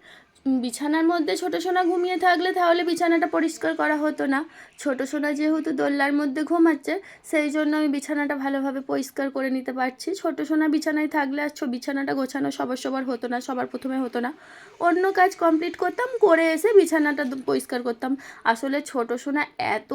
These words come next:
দোলনায় ঘুমোতে ভালোবাসে, ও রাত্রি একটা নেই, দেড়টা নেই, দুটো নেই, যদি ঘুম ভেঙে যায় তো ও দোলনাই খোঁজে।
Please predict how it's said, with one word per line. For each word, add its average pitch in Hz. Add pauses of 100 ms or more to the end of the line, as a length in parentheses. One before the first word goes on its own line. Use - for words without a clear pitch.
(120)
দোলনায় 294
ঘুমোতে 302
ভালোবাসে, 311 (280)
ও 262
রাত্রি 254
একটা 269
নেই, 285
দেড়টা 262
নেই, 285
দুটো 269
নেই, 285
যদি 269
ঘুম 269
ভেঙে 330
যায় 269 (220)
তো 277
ও 262
দোলনাই 240
খোঁজে। 208